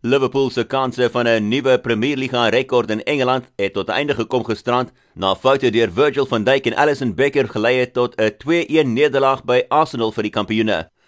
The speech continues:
Dis maar 'n derde nederlaag die seisoen in die Engelse Premierliga gewees vir Jurgen Klopp se manne, wat beteken dat die Reds nou nie meer Manchester City se rekord van honderd punte twee seisoene gelede kan ewenaar of op verbeter nie.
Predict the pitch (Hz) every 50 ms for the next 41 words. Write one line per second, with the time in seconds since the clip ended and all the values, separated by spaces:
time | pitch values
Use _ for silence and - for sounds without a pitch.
0 | _ _ _ - 92 92 101 104 98 95 92 80 127 131 143 139 120 135 131 120
1 | 104 113 131 143 135 131 127 123 123 120 110 92 101 143 127 - 127 117 - 131
2 | 127 123 110 110 - 117 135 127 - - 117 110 107 107 101 120 135 120 117 104
3 | 113 107 - 101 87 113 120 113 - - _ _ - 131 135 123 104 98 107 131
4 | 127 101 110 104 - 120 113 - - 117 98 101 107 104 98 95 - _ _ _
5 | _ _ - 80 - - - 120 120 - 107 104 95 95 92 90 110 120 123 95
6 | - 101 113 113 107 98 107 143 156 131 131 131 131 - 98 110 135 151 - -
7 | 143 131 - 131 - - - 151 - 139 127 - 120 104 98 117 127 120 131 123
8 | 120 - 120 101 95 90 120 156 160 160 - - 156 147 127 139 127 - 135 165
9 | 165 156 - 135 131 127 135 127 123 113 110 95 107 123 120 120 120 - 87 90
10 | - - 135 113 107 104 104 104 104 - - 123 117 - - 92 - - 92 73
11 | 76 104 104 104 104 90 90 80 58 -